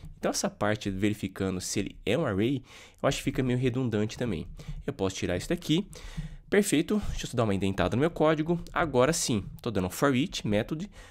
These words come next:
daí estou chamando o método da validação. Se você não se lembra, esse método da validação são esses métodos aqui. O required, o e-mail, o phone, o cep, o D D D, enfim.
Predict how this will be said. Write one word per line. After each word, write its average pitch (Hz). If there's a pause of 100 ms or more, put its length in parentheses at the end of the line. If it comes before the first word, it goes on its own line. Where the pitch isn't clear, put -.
(160)
daí 226
estou 175
chamando 120
o 113
método 95
da 90
validação. 135 (600)
Se -
você 131
não 143
se -
lembra, 101 (240)
esse -
método 92
da 95
validação 104
são 165
esses 170
métodos 127
aqui. 117 (340)
O -
required, 113 (140)
o 92
e-mail, 107
o 98
phone, 98
o 90
cep, 95
o -
D 101
D 104
D, 101
enfim. 113